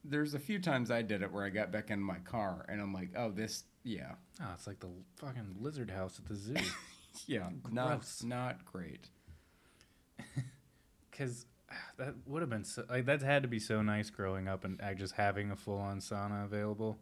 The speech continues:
Speaker 2: Like, anytime I'm, like, traveling for work and I'm a little hungover the day after, if there's a steam shower or sauna in the hotel, I'm, like, posted up.
Speaker 1: Yeah, I mean, growing up, I didn't use it too much for hangovers because it takes, like, two hours to heat up,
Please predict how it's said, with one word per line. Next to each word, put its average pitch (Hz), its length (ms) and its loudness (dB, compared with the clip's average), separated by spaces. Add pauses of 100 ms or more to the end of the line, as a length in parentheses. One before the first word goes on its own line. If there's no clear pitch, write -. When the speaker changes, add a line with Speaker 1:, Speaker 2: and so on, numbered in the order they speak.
(100)
Speaker 2:
Like, 120 100 6
anytime 131 400 6
I'm, 120 160 6
like, 107 140 2 (240)
traveling 110 440 6
for 110 160 0
work 101 280 0
and 110 100 2
I'm 107 120 4
a 110 80 4
little 110 140 2
hungover 110 400 0
the 107 60 0
day 110 200 0
after, 110 480 0
if 104 120 -8
there's 110 180 0
a 95 60 -2
steam 110 320 0
shower 107 500 0
or 95 60 -4
sauna 104 400 -4
in 98 60 -6
the 95 80 -4
hotel, 98 460 -2
I'm, 92 120 -4
like, 90 180 -6
posted 101 480 0
up. 92 280 4 (500)
Speaker 1:
Yeah, 139 460 8
I 131 80 0
mean, 139 160 6
growing 160 280 8
up, 143 240 4 (220)
I 117 60 -2
didn't 123 180 0
use 117 180 2
it 95 100 -6
too 110 140 2
much 107 580 2
for 175 340 0
hangovers 190 420 2
because 117 240 -2
it 101 100 -4
takes, 110 240 -2
like, 104 120 -2 (260)
two 110 220 2
hours 107 280 4
to 92 60 -2
heat 95 200 0
up, 107 240 0